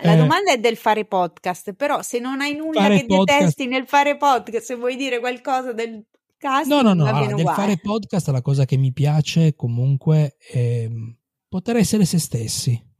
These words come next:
Speaker 2: Mi piace mettermi qua, mi piace, mm, parlare a ruota libera, mi piace dire quello che penso, mi piace esprimere ciò che sono, eh, senza aver paura dei giudizi.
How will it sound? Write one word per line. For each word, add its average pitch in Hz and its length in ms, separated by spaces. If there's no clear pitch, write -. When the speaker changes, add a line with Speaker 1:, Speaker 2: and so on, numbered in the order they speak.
Speaker 2:
Mi 151 200
piace 160 440
mettermi 135 520
qua, 151 340
mi 120 160
piace, 120 760
mm, 117 560
parlare 127 580
a 120 100
ruota 123 280
libera, 120 420
mi 117 140
piace 120 300
dire 113 240
quello 117 260
che 113 160
penso, 117 720
mi 117 160
piace 113 560
esprimere 123 600
ciò 117 160
che 117 120
sono, 127 560
eh, 117 320
senza 139 340
aver 131 200
paura 127 400
dei 117 200
giudizi. 107 580